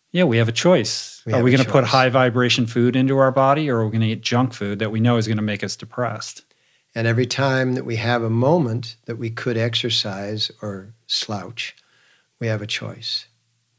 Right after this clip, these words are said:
Speaker 2: It doesn't mean that you have to exercise every moment that you have a free moment. And it doesn't mean that you can't eat a bit of junk,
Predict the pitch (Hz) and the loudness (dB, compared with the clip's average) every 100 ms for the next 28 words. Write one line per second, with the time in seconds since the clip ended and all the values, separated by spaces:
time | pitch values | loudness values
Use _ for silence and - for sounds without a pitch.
0 | _ _ _ - 139 147 160 143 143 120 | _ _ _ 0 2 2 2 2 2 0
1 | 123 113 123 113 - 101 - _ _ _ | -4 -2 -2 -2 -6 -8 -10 _ _ _
2 | _ 120 123 - 113 - 113 110 113 110 | _ -2 0 0 0 0 0 0 0 -2
3 | 107 107 107 101 104 - 98 95 98 - | -2 -2 -2 -4 -8 -8 -8 -8 -8 -2
4 | 147 131 101 95 113 _ _ _ _ _ | -2 0 -4 -8 -14 _ _ _ _ _
5 | _ - 120 113 123 117 120 123 120 120 | _ -8 -6 -2 -4 -4 -4 -4 -4 -4
6 | 113 110 104 _ _ _ _ - 135 131 | -4 -6 -8 _ _ _ _ -4 0 2
7 | 123 117 107 117 113 104 123 123 135 | 2 2 2 0 0 0 0 0 -4